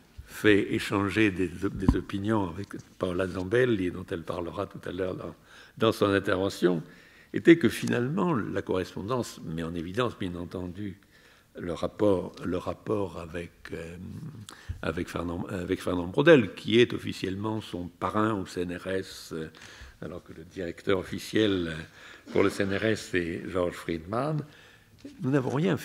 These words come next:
n'avions rien finalement sur la rencontre, euh, entre Tenenti et, et Lucien Febvre. Et par chance, ce qui m'a amené à, conduit à, à revoir mon exposé, je dois à l'amitié de Brigitte Mazon,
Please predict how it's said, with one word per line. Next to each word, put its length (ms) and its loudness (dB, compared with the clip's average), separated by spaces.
n'avions 300 0
rien 220 0
finalement 560 -2
sur 260 0
la 120 0
rencontre, 720 -4
euh, 340 0
entre 380 -2
Tenenti 920 -6
et, 440 -4
et 80 4
Lucien 320 2
Febvre. 360 -6
Et 80 6
par 160 6
chance, 480 4
ce 100 -8
qui 160 -6
m'a 120 0
amené 300 0
à, 100 -2
conduit 240 0
à, 100 0
à 40 -2
revoir 360 2
mon 140 -4
exposé, 640 -2
je 180 0
dois 240 6
à 40 8
l'amitié 520 2
de 200 0
Brigitte 560 -6
Mazon, 480 -2